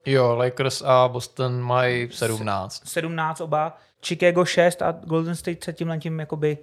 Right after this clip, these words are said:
Speaker 2: dostali na samostatnou třetí příčku.
Speaker 1: Wow, no a Steph Curry teda dotáhl v počtu titulů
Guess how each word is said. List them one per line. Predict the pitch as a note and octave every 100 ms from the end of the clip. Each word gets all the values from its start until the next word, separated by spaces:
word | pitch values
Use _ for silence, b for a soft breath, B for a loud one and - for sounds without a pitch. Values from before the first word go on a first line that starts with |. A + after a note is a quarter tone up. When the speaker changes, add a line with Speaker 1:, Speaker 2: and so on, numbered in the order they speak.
| B B
Speaker 2:
dostali | D#3+ C#3+ - D3
na | D3
samostatnou | E3 D3 E3 D#3
třetí | C#3+ C#3+ C#3+
příčku. | - C#3+ - -
Speaker 1:
Wow, | G#2+ C3 D#3+ A#2 G#2+ B2
no | A#2 C3+
a | C3+
Steph | - C#3+
Curry | - D3 D3 D3+
teda | D3 D3 D3
dotáhl | C3+ C#3+ C#3 C#3
v | -
počtu | C3+ - C#3
titulů | C#3 D#3 D3+ A#2+ F#2+ F2